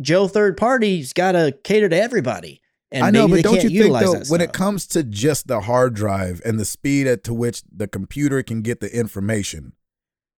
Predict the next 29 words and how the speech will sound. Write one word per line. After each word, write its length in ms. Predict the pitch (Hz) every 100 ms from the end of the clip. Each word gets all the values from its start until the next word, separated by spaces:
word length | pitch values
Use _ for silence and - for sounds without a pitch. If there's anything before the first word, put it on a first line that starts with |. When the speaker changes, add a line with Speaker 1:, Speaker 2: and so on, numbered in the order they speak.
| _ _ _ _ -
Speaker 2:
I 80 | 139
would 180 | 147 -
think 180 | 226
you 80 | 180
would 140 | 135 -
see 180 | 147
a 60 | 123
difference 480 | 110 170 135 113 101
regardless 580 | 110 101 139 147 131 117
of 100 | 113
if 120 | 101
you 80 | 110
made 240 | 113 113
it 140 | 110 - _ _ _ _ _ _ _
for 340 | - 151 135 117
that 220 | 110 104
or 60 | 92
not. 280 | 107 85 - _ _ _ _ _ _ _ _ _ _ 98
Right? 300 | 135 220 - _ _ _ _ _ _ _ _ _ _ _ _ _ _ _ 135
Like, 220 | 156 143
if 140 | 156
the 120 | 143
hard 200 | 139 214
drive 220 | 208 175 -
can 120 | 117
speak 360 | - 208 202
to 80 | -
the 80 | 143
computer 540 | 139 127 180 160 131